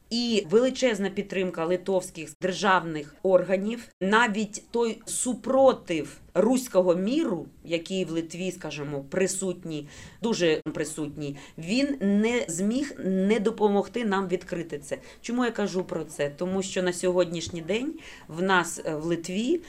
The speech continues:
яка прийняла двадцять чотири тисячі українських дітей, в Литві проживає три мільйони громадян, і таку саму кількість прийняла Франція, двадцять чотири тисячі українських дітей, але ж там проживає сімдесят п'ять мільйонів людей. І що відбувається?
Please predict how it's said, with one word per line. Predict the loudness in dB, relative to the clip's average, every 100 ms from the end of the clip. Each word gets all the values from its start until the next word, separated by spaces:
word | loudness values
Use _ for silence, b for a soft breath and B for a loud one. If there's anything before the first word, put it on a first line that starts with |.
| B B
яка | 0 2
прийняла | 2 2 4 4 2
двадцять | 2 -2 -2
чотири | -10 -6 -6
тисячі | -4 -6 -6 -10 -8
українських | -4 -2 -2 -6 -10
дітей, | -12 -2 0 0 0 -6
в |
Литві | -6 -4
проживає | -4 -4 -4 -4 -4 -4
три | -4 -2
мільйони | -2 -2 -2 -2 -2 -4
громадян, | 2 4 6 4 4 4 2 -2
і |
таку | -2 0 2
саму | 4 4
кількість | 2 0 0 -4 0
прийняла | 2 2 0
Франція, | -2 0 0 0 -2 -4
двадцять | -2 -4 -6
чотири | -6 -4 -4
тисячі | -6 -8 -8
українських | -6 -6 -6 -6 -8
дітей, | -6 -2 -2 0
але | 2 2
ж | 2
там | 0 0
проживає | 0 2 2 4 4
сімдесят | 2 -2 0 0 -2 0
п'ять | -2 -2
мільйонів | -4 -2 -4 -8
людей. | -8 -4 -4
І | -4
що | -4 -2
відбувається? | -2 -2 -4 -2 -2 -2 -6